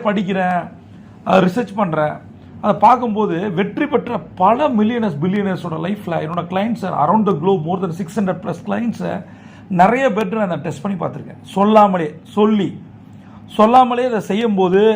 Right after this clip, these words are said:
அவங்களுடைய ரியாக்ஷனை என்னால உணர முடியும். அதுக்கப்புறம் நான் சொல்லி தந்திருக்கேன், இந்த இடத்துல நீங்க மிஸ் ஆகுறீங்கன்னு. நம்ம எக்ஸ்டர்னல் திங்ஸ் வச்சு ஜெயிக்க பார்க்குறோம், அப்படி கிடையாது நண்பர்களே. வெற்றி என்பது இன்டர்னல் திங்ஸை வச்சு இருக்கு. அதனால இன்னையிலேருந்து நம்மளுடைய எமோஷனை நம்ம கவனிக்க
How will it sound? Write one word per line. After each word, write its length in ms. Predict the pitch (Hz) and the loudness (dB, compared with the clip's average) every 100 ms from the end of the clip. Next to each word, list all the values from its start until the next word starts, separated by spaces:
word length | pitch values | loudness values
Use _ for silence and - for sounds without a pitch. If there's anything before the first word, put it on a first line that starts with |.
| - | 2
அவங்களுடைய 380 | 160 175 180 165 160 | 0 2 0 -2 0
ரியாக்ஷனை 340 | 196 208 190 208 | -2 -2 -2 -2
என்னால 200 | 175 170 160 | 0 0 2
உணர 140 | 190 190 | 2 0
முடியும். 260 | 151 - - - - - - - | -4 -8 -12 -20 -20 -20 -10 -2
அதுக்கப்புறம் 400 | 196 180 175 262 | 2 2 2 0
நான் 100 | 214 | 0
சொல்லி 140 | 196 208 | 0 -2
தந்திருக்கேன், 340 | 180 143 131 151 | -2 -4 -4 -2
இந்த 80 | 170 | -2
இடத்துல 200 | 165 214 | 0 0
நீங்க 140 | 202 156 | 0 -2
மிஸ் 180 | 160 226 | -4 -2
ஆகுறீங்கன்னு. 420 | 214 190 151 143 - - - - 220 | -2 -4 -8 -10 -14 -18 -20 -8 0
நம்ம 220 | 214 247 226 151 139 - - - - 214 | 4 4 4 2 -4 -12 -18 -12 2 2
எக்ஸ்டர்னல் 480 | 220 - 302 277 202 | 2 -2 2 2 2
திங்ஸ் 240 | 233 226 226 | 0 2 0
வச்சு 200 | - 226 170 | 0 0 2
ஜெயிக்க 200 | 208 202 170 | 4 4 2
பார்க்குறோம், 320 | 143 131 139 | 2 -2 -6
அப்படி 160 | 143 160 | -4 0
கிடையாது 320 | 190 220 208 | 2 2 0
நண்பர்களே. 320 | 165 139 131 131 | -2 -4 -6 -4
வெற்றி 260 | 180 - 254 214 | -4 -2 0 0
என்பது 240 | 175 170 175 | 0 0 0
இன்டர்னல் 420 | 208 208 254 240 180 | 0 4 4 2 -2
திங்ஸை 240 | 160 180 | -6 -6
வச்சு 160 | 151 165 | -6 -4
இருக்கு. 180 | 151 113 - | -4 -4 -6
அதனால 320 | 131 170 208 226 | -4 0 0 2
இன்னையிலேருந்து 580 | 208 269 233 196 156 160 220 - - - - - - 202 175 | 2 2 0 0 0 -2 -2 -8 -20 -20 -20 -20 -12 0 4
நம்மளுடைய 520 | 214 254 262 247 208 185 | 4 4 -2 -2 0 0
எமோஷனை 500 | 196 262 262 196 170 180 - | 0 -2 -2 -2 -2 -2 -4
நம்ம 320 | 170 170 196 139 | -2 0 0 2
கவனிக்க 340 | 202 254 262 | 4 4 4